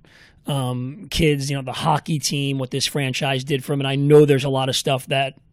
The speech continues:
you don't want any publicity for, that has never been reported, that probably never will get reported.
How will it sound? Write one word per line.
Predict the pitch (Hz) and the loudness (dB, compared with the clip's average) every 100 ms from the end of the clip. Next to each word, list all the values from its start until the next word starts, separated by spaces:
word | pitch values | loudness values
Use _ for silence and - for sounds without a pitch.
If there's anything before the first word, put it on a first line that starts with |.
| _ - | _ -6
you | 143 | 0
don't | 135 131 | 2 4
want | 143 160 | 4 4
any | 151 | 2
publicity | 135 139 135 - 143 | -2 -4 -4 -2 -4
for, | 131 151 135 135 | -6 -4 -4 -4
that | 135 | -6
has | 131 139 | -8 -6
never | 147 151 170 180 | -4 -2 2 2
been | 151 135 | 4 2
reported, | 127 - 143 135 139 | -2 -2 -4 -2 -2
that | 127 | -4
probably | 180 143 139 | -4 -4 -2
never | 139 165 170 | 2 2 4
will | 143 143 135 | 2 2 0
get | 151 143 | -4 -8
reported. | 127 165 135 131 | -8 -4 -2 -2